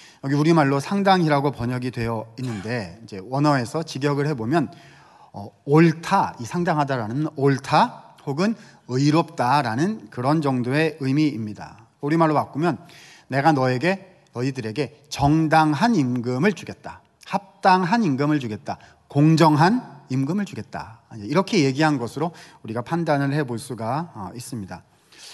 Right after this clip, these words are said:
얼마 주려는 걸까요? 얼마 주려는 걸까요? 이제 우리 생각에는, 일반 상식에서는요, 여섯 시에 나온 사람이 한 데나리온을 받기로 했으니까 그거보다는 좀 적게 받지만 그래도 일 많이 할 거니까, 낮에 일할 거니까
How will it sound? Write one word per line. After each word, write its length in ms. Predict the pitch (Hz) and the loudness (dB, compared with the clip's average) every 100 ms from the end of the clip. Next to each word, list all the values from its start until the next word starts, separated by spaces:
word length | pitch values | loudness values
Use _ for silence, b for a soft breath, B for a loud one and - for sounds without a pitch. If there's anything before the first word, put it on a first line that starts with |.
| B | B
얼마 260 | 107 117 196 | -6 2 2
주려는 380 | 160 147 147 143 | 4 4 6 4
걸까요? 520 | 110 - 95 185 170 | 0 -4 -6 -8 -8
얼마 260 | 104 120 175 | -6 -2 -2
주려는 340 | 165 139 156 | -4 -4 -4
걸까요? 400 | 135 101 110 85 - _ - | -4 -10 -12 -16 -18 _ -14
이제 120 | 123 | -6
우리 240 | 139 165 | 0 0
생각에는, 680 | 156 202 202 160 127 151 98 98 | 0 -2 -2 0 0 -2 -4 -10
일반 240 | 117 131 | -8 -6
상식에서는요, 840 | 131 170 165 139 123 104 95 139 - B B B B _ | -4 -4 -2 -4 -6 -10 -8 -8 -8 B B B B _
여섯 240 | 107 117 202 | -8 -2 -2
시에 340 | - 196 190 | 0 2 2
나온 240 | 170 135 135 | 4 2 0
사람이 320 | 147 135 151 | -4 -2 -2
한 240 | 139 226 | -2 -2
데나리온을 560 | 156 135 151 143 139 147 | -2 0 2 2 2 0
받기로 380 | 117 - 120 131 | -4 -6 -6 -4
했으니까 640 | 180 - 123 - 175 - B B B | -4 -6 -8 -4 -2 -4 B B B
그거보다는 720 | - 117 151 202 202 202 214 214 | -16 -4 0 0 0 -2 -4 -4
좀 360 | 208 208 175 | -4 -4 -6
적게 320 | - 117 - | -8 -12 -8
받지만 640 | 151 95 - 120 160 110 95 | -8 -10 -10 -6 -4 -6 -10
그래도 300 | - 143 170 | -4 -4 0
일 160 | 147 160 | 0 2
많이 260 | 131 131 | 4 2
할 160 | 151 240 | 2 -2
거니까, 800 | - 226 156 - 110 117 90 85 | 0 0 0 -4 -2 -2 -4 -10
낮에 260 | 107 117 127 | -8 -6 -6
일할 260 | 120 131 | -4 -6
거니까 460 | 160 156 117 - 147 | -4 -6 -6 -4 -6